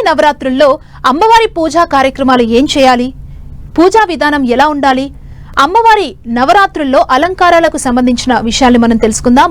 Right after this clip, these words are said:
మనతో పాటు ఉన్నారు ప్రముఖ ఆధ్యాత్మికవేత్త డాక్టర్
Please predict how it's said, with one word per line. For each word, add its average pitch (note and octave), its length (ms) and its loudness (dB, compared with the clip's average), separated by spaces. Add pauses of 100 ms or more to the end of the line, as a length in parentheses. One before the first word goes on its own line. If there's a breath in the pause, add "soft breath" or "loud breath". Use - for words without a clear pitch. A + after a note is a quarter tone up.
మనతో A#3 340 -2
పాటు A#3 220 -2
ఉన్నారు C4 220 4 (420 loud breath)
ప్రముఖ D#4 200 0 (280)
ఆధ్యాత్మికవేత్త E4+ 840 0 (280)
డాక్టర్ C4+ 400 0